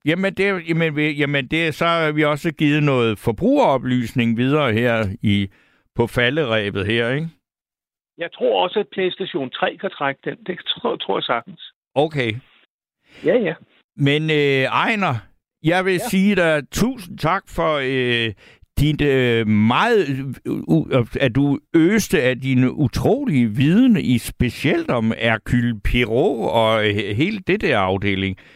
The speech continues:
Speaker 1: Så, øh, tak fordi, at, øh, du ringede.
Speaker 2: Ja, og så vil jeg lave en speciel tak til, øh, Jens fra, øh, Nykøbing Falster, fordi nu skal jeg ud og lede efter, øh,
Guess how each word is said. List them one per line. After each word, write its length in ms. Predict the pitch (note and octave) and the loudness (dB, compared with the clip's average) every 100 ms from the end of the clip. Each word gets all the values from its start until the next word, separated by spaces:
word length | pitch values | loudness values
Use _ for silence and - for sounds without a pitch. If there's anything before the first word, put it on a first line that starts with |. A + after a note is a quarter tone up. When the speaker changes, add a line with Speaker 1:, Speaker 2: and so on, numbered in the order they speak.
| - - | -20 -12
Speaker 1:
Så, 160 | - C3 | -2 0
øh, 440 | C#3 D3 D3 C#3+ A#2+ | 2 2 2 0 -2
tak 280 | - F#3+ A3 | 0 0 0
fordi, 500 | G3 F3+ G3 F#3+ F3+ - | -4 -2 0 0 -2 0
at, 320 | C#3 B2 D#3 | 0 0 0
øh, 300 | C#3+ C3+ B2+ - | 2 2 0 -2
du 160 | B2+ | 0
ringede. 340 | C#3 F#3 A3 E3+ - _ _ _ _ _ _ _ _ _ - - - - | 0 0 0 0 -6 _ _ _ _ _ _ _ _ _ -20 -18 -12 -4
Speaker 2:
Ja, 200 | D#3+ F3+ - | -2 -2 -4
og 160 | E3+ | -4
så 160 | D#3+ G#3 | -2 -2
vil 100 | G#3+ | -2
jeg 100 | G3+ - | -2 -2
lave 220 | F#3+ G3+ | -2 0
en 60 | G3+ | -4
speciel 440 | G#3+ - A3+ - - | -8 -4 -4 -4 -2
tak 180 | F#3 - - | -2 -2 -4
til, 220 | G#3 G3 | -4 -2
øh, 560 | E3+ D3 C3 B2+ A#2 A#2+ | -2 0 0 0 0 0
Jens 220 | E3+ F#3 - | -2 -4 -4
fra, 320 | F3+ D3 C3 | -2 -2 -2
øh, 400 | - B2+ A2+ A2 - - - | 0 0 -2 -6 -12 -20 -10
Nykøbing 300 | D3 C#3+ C#3+ - | -6 -4 -6 -4
Falster, 380 | E3 F#3+ - G3 | -4 -2 -4 -4
fordi 240 | F#3 D3+ D3 | -4 -4 0
nu 200 | E3+ G#3+ | 0 0
skal 200 | - G#3 | 0 2
jeg 160 | F#3+ | 2
ud 280 | E3 F#3 G3 | 0 -2 -2
og 180 | - F3+ | -2 -2
lede 380 | C#3 C#3+ D3 B2+ | -2 -4 -2 -2
efter, 480 | B2+ - C3+ A#2+ - | -2 -2 0 0 -2
øh, 320 | C3 A#2+ G#2+ | -2 -2 -4